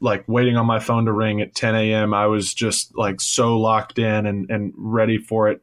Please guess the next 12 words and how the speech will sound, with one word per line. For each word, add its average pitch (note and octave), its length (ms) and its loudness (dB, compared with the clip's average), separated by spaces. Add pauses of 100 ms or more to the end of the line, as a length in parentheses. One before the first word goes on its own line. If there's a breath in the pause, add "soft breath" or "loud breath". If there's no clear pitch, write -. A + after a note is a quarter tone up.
(120)
ready C3+ 260 4
for B2+ 140 0
that - 200 0
phone A#2+ 240 2
call A2+ 200 2
to G#2 80 0
come A2 240 -4
in. G#2+ 220 0
And, G2 180 -6 (920 loud breath)
and B2 140 2
so B2 500 4 (240)
when, B2 480 2